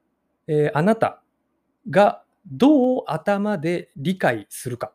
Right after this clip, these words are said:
それをどう解釈するか、ここが、えー、結局はメンタルに大きく影響する。うん。こうやって言葉にしてみると当たり前なんですけど、何か出来事が起こった。例えば嫌な出来事が起こった。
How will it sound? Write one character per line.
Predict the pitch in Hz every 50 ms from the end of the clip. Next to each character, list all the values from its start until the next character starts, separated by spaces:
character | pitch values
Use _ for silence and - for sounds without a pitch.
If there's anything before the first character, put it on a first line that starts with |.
| _ _
そ | - - - 202
れ | 220
を | 240 247 240
ど | 160 123 127 254 302 294 240
う | -
解 | - - 226 233 202 160
釈 | - - 147 - - 123
す | - - - 131
る | 123 139
か、 | 135 - - _ _ _ _ _ _ _ _ _ _ _ _ _ _ _ _ _ _ _
こ | - - 240 240
こ | - 311
が、 | 330 359 370 370 320 - _ _ _ _ _ _ _ _ _ -
え | 151 147 147 147 147 143 143 143 139
ー、 | 139
結 | - - 143 -
局 | - 156 139 175
は | 175 156
メ | 135 139 139
ン | 135 123
タ | -
ル | 127 135
に | 180 208 220 208 -
大 | 156 156 135
き | 131 -
く | - 208
影 | 196 143 127 123
響 | 117 - 113
す | 110 -
る。 | 104 95 - _ _ _ _ _ _ _ _ _ _ _ _
う | - 143
ん。 | 110 - _ _ _
こ | - 226
う |
や | 220
っ |
て | 233 226
言 | - 214 220 269
葉 | 294
に | 285 247
し | -
て | - 139
み | 135
る | 113
と | -
当 | 110 113
た | -
り | 170 185
前 | 180 175 170
な | 165
ん | 143 117
で |
す | 107 -
け | - 113
ど、 | 113 113 110 98 _ - - - - _ -
何 | 214 262 269 233 180
か | - 131
出 | 123 127
来 | 127 - 226
事 | 208 165 - 127
が | 117 110 110
起 | 113
こ | - 156
っ | 151 -
た。 | - 117 - -
例 | - 147
え | 160
ば | 143 -
嫌 | 151 143 170 196 208
な | 196 151
出 | 127 127 117
来 | - 156
事 | 147 127 120 110
が | 95 101 -
起 | 117 113
こ | -
っ | 151 -
た。 | - 110 -